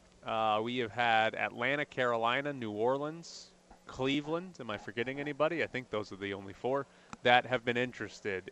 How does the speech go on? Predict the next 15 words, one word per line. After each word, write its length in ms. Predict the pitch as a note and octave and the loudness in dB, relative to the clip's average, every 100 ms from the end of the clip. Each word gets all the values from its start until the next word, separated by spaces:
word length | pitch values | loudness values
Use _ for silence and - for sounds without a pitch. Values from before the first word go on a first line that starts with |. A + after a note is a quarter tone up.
| A2+ | -4
in 340 | A2+ A2+ G#2+ | -2 -2 -4
Deshaun 420 | G#2 - A2 G#2 G2+ | -10 -4 -4 -2 -2
Watson. 360 | F#2+ F#2 G2 | -4 -4 -6
I 60 | G#2+ | -2
guess 140 | A#2 | -2
the 100 | - | -2
Colts 340 | - C3 A#2 A2+ | -2 -2 -2 -4
were 240 | G2+ G2 | -2 -2
as 220 | G2+ G2 | -4 -4
well, 260 | G#2+ F#2+ F#2 | 0 0 0
but 140 | F#2+ - | -6 -6
the 120 | G2+ G2 | -10 -12
Texans 560 | - G2+ - G2+ F#2+ | -8 -8 -8 -16 -10
said, 180 | - F#2+ | -6 -6
"No, 140 | G2 | -6